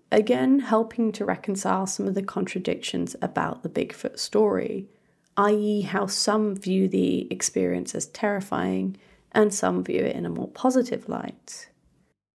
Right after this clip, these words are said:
So explaining Bigfoot as a fear hallucination, as an effect and also a cause of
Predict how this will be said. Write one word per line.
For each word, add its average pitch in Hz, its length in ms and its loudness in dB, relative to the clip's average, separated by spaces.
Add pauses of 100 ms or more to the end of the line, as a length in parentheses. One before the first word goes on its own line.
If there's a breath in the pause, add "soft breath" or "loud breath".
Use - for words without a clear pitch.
(280)
So 233 120 6
explaining 302 640 4
Bigfoot 240 480 2
as 190 120 -4
a 180 60 -4
fear - 440 2
hallucination, 220 1200 0 (180)
as 185 360 0 (100)
an 180 120 0
effect - 560 -4
and - 140 0
also - 280 -2
a - 60 2
cause - 640 2
of 208 520 0